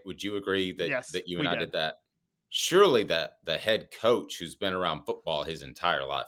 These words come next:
Speaker 1: didn't do that. Surely, surely, surely not. Did he think Thornton or White was better?
Speaker 2: Yes. Yes, I think he thought that.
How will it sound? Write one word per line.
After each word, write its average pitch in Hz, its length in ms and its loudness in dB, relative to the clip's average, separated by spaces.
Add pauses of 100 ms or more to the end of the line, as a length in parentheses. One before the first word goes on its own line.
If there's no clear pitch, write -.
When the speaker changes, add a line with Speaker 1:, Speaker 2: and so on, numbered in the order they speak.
Speaker 1:
didn't 62 200 -16
do 60 160 -16
that. - 240 -20
Surely, 82 560 2
surely, 73 480 -4
surely 65 400 -6
not. 69 300 -6
Did 98 100 0
he 101 100 2
think 104 260 -4
Thornton 113 440 2
or 85 240 2 (340)
White 107 500 6
was - 420 -10 (140)
better? 156 420 4 (1200)
Speaker 2:
Yes. - 440 0 (720)
Yes, 135 240 6
I 151 80 8
think 147 200 0
he 147 80 -4
thought 143 220 4
that. 127 140 -4